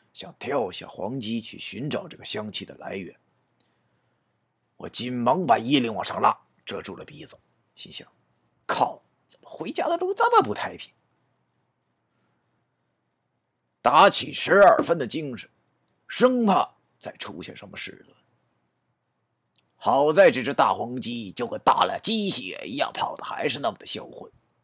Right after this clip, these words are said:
忽然，路前面窜出一个人来，一看，靠，这不是杨旭吗？他挥着双臂对我大喊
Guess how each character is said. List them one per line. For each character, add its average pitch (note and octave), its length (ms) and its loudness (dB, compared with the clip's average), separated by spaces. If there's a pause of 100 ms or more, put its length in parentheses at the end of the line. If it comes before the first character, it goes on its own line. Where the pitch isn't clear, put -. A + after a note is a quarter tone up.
(880)
忽 F#3 200 0
然， - 180 -4 (1200)
路 C#3 180 -2
前 - 260 -8
面 C#3 200 -10 (300)
窜 A2 280 0
出 - 100 -20
一 C#2 80 -18
个 D#2 80 -10
人 - 260 -12
来， - 80 -10 (440)
一 F2+ 220 -10
看， - 280 -10 (440)
靠， - 300 -2 (360)
这 A#3+ 220 4
不 - 100 -14
是 A#3+ 100 -4
杨 A#3 220 -2
旭 G#4 280 -2
吗？ - 180 -14 (1800)
他 G#3+ 140 2
挥 C4+ 440 2
着 A3+ 100 2
双 A#3+ 280 0
臂 A#3 160 0
对 G3+ 100 0
我 D#3+ 160 2
大 C#3+ 180 4
喊 - 300 -12